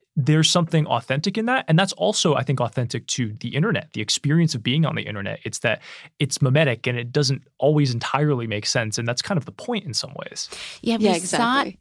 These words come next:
Speaker 2: to reflect, to the best of our ability, proportionally what was happening. And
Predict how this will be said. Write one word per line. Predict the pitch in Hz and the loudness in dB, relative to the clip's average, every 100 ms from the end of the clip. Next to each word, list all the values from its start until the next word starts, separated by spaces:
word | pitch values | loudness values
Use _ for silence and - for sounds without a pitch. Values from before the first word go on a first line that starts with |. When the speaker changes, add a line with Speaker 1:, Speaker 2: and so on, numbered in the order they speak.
| - - | -6 -2
Speaker 2:
to | 175 175 160 151 147 143 - _ _ _ _ _ _ _ | 0 0 0 0 -2 -4 -8 _ _ _ _ _ _ _
reflect, | 175 185 - - 190 170 170 - - _ | -6 -6 -6 -6 -2 -2 -4 -12 -16 _
to | 190 | -4
the | |
best | 202 214 | -2 -2
of | 214 | -4
our | 202 | -4
ability, | 165 151 143 139 | -2 -2 -2 -4
proportionally | - - 156 - - 165 156 - 196 202 208 214 | -6 -12 -12 -12 -6 -4 -4 -4 -2 -2 -4 -6
what | 202 151 - | -4 -4 -2
was | 139 | -6
happening. | - - - - - - | -6 -8 -10 -12 -12 -4
And | 170 156 156 156 | -2 0 0 0